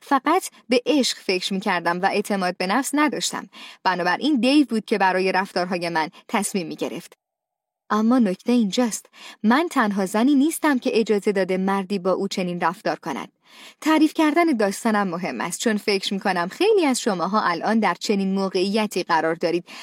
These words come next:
و درست مثل من آنقدر در دل جنگل فرو رفته اید که دیگر نمی‌توانید درخت‌ها را ببینید. با تعریف کردن داستانم و گفتن حقیقت، امیدوارم که به بعضی از شماها کمک کرده باشم که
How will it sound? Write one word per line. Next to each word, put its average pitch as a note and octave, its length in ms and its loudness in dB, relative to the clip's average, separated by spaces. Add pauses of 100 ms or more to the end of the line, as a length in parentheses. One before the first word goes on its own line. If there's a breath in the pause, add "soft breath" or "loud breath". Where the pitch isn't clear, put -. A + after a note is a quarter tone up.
(140 loud breath)
و G#3 120 4
درست A3+ 520 4
مثل G#3+ 300 0
من E3+ 280 0
آنقدر G#3+ 600 0 (240 loud breath)
در G#3 160 2
دل A3+ 320 2
جنگل G3+ 460 0
فرو G#3 320 0
رفته A3 300 0
اید G3 140 2
که G#3+ 140 -2
دیگر G3 420 0
نمی‌توانید G#3+ 760 2
درخت‌ها F#3 440 2
را E3 120 -2
ببینید. E3 420 -4 (560)
با A3 180 2
تعریف G#3+ 360 0
کردن B3 300 2
داستانم B3 680 2
و G#3+ 100 2
گفتن G3+ 420 0
حقیقت، A#3 800 0 (220 loud breath)
امیدوارم A3+ 540 2
که G#3 120 -2
به F#3 120 -2
بعضی A#3+ 340 0
از A#3 160 -2
شماها G3 380 -2
کمک A#3 360 2
کرده E3 340 -2
باشم F3+ 320 -2
که G3+ 160 0